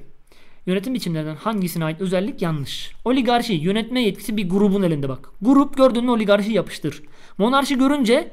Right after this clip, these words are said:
kral, padişah tek kişi olması gerekiyor. Halk yöneticilerine belirli bir süreliğine seçer. Bak halk mı seçiyor monarşide? Hayır arkadaşlar. Evet burası yanlış. Monarşide halk seçmiyor. Babadan oğula geçiyor. Babası ölüyor. Babasından tam kurtulduk diyorsun mesela.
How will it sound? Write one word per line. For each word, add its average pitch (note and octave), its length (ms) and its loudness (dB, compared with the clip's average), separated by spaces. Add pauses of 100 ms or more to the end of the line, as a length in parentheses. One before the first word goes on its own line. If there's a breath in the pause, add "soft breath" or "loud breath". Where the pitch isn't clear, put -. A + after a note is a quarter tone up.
(120)
kral, A#3+ 380 4
padişah A#3+ 540 4
tek C4+ 240 0
kişi G3+ 200 -4
olması D#3+ 300 -2
gerekiyor. D3 380 -4 (340 soft breath)
Halk G3 300 -4
yöneticilerine E3+ 580 -4
belirli F3 320 -2
bir F3+ 100 0
süreliğine E3 420 -4
seçer. D3 280 -10
Bak B2 80 -8
halk - 280 -2
mı D4+ 80 -6
seçiyor F#3+ 440 -2
monarşide? D#3 420 -2
Hayır F3 500 0
arkadaşlar. D#3 800 -4
Evet D3+ 220 -8
burası D#3 280 -4
yanlış. D#3+ 420 -4 (400 soft breath)
Monarşide F3+ 400 -2
halk F3 340 -2
seçmiyor. F#3+ 380 -2
Babadan G#3+ 380 6
oğula G#3+ 260 4
geçiyor. F#3 440 0 (640 soft breath)
Babası C4+ 340 4
ölüyor. G#3+ 280 4
Babasından A3 380 2
tam A#3+ 180 2
kurtulduk A3 420 -2
diyorsun G3 260 2
mesela. F3+ 540 0